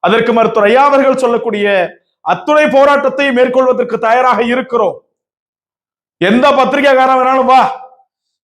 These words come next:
எந்த ஊடகவியலாளர் வேணாலும் வா, தார்மீக ரீதியான விவாதத்தை மேற்கொள்வோம். அதை விடுத்துவிட்டு தைலாபுரம் தோட்டத்தை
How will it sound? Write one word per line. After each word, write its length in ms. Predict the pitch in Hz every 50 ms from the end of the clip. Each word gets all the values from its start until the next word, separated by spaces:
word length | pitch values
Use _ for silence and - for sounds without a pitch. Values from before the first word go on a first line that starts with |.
| 170 202
எந்த 120 | 233 254 269 262
ஊடகவியலாளர் 540 | 262 277 285 277 269 277 269 269 269 254 254 254
வேணாலும் 280 | 247 262 269 262 262
வா, 100 | 262 247 196 143 - - - - _ _ _ _ -
தார்மீக 480 | 190 196 226 262 285 294 285 302 285 277 277
ரீதியான 300 | 285 277 277 277 269 269 262 254
விவாதத்தை 400 | 247 254 254 247 247 247 240 226 220
மேற்கொள்வோம். 460 | 214 202 - - 185 170 165 156 165 156
அதை 140 | 151 160 165 165 170
விடுத்துவிட்டு 540 | 180 196 175 185 190 175 170 175 175 233 226 196 143 123 _ _ _ _ _ _ _ _ _ _ _ _ _ _ _ _ _ _ -
தைலாபுரம் 600 | 196 226 269 285 285 285 285 277 269 262 247 269
தோட்டத்தை 380 | 262 254 254 254 254 254 254